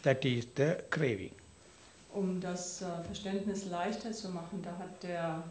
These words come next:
Speaker 2: Buddha so eine nähere, ähm, nähere Ursache dargestellt und das ist dieses Verlangen.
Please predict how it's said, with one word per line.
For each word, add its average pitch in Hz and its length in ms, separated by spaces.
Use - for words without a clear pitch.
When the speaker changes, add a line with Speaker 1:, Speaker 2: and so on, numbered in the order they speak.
Speaker 2:
Buddha 185 420
so - 300
eine 165 260
nähere, 175 680
ähm, 165 420
nähere 196 360
Ursache 190 880
dargestellt 180 680
und 175 200
das - 440
ist - 300
dieses 185 320
Verlangen. 190 600